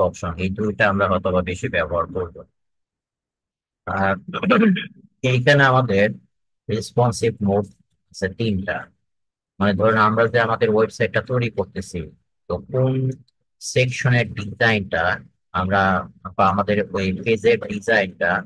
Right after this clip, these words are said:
আমরা কোন স্ক্রিনে আমাদের কি রকম দেখাবে, ডেস্কটপে কি রকম দেখাবে,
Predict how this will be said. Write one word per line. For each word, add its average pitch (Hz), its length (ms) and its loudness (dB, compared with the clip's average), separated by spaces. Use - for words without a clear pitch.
আমরা 90 160 -2
কোন 143 180 -2
স্ক্রিনে 104 360 -2
আমাদের 90 340 -2
কি - 80 -2
রকম 113 200 0
দেখাবে, 87 360 -2
ডেস্কটপে 117 520 0
কি 117 160 -4
রকম 110 180 -2
দেখাবে, 98 360 0